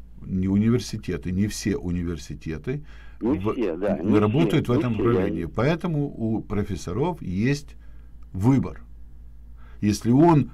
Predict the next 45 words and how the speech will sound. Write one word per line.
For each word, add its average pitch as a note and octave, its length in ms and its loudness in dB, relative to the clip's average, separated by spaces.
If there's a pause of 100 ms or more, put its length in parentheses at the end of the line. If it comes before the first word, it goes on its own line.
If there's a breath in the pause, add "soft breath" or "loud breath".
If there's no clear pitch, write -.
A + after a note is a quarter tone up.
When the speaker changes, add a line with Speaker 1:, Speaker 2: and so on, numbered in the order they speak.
Speaker 1:
пытается B2+ 580 6
попасть G2+ 640 0 (500 soft breath)
в G#2 240 0
ю C3+ 260 6
си A#2+ 260 6
Беркли, A2+ 580 2 (720 soft breath)
будучи A#2 760 2
консерватором, A2+ 840 4 (840)
но G#2 200 4
это A2+ 160 4
нужно A2 260 4
быть G#2 200 2
полным A2+ 420 4
идиотом. A#2+ 480 2
Это G2+ 180 -4
все A#2 140 -2
равно, C#3+ 200 0
что B2+ 180 0
идти C3+ 200 0
по B2+ 120 0
минному A#2+ 460 2
полю D#3+ 440 2
Speaker 2:
Да, C#3+ 380 0
Speaker 1:
с A#2+ 40 -2
Speaker 2:
вот G#2+ 80 2
Speaker 1:
закрытыми D3+ 460 6
Speaker 2:
об-, D3 80 4
вот C#3+ 80 2
Speaker 1:
глазами. D#3 320 4
Speaker 2:
я D3+ 40 0
как D3+ 100 -4
раз D3+ 160 -2 (120)
именно D3 380 0
об D3 100 -8
этом G2+ 320 -4
я F#2+ 160 -2
и F#2 60 -4
Speaker 1:
Так G#2+ 100 2
а - 40 -2
Speaker 2:
говорю. A2+ 140 0
Speaker 1:
зачем? C3+ 600 0 (240)
Я A2+ 140 0
не D3 80 0
понимаю, E3+ 380 -2
зачем. D#3+ 520 -4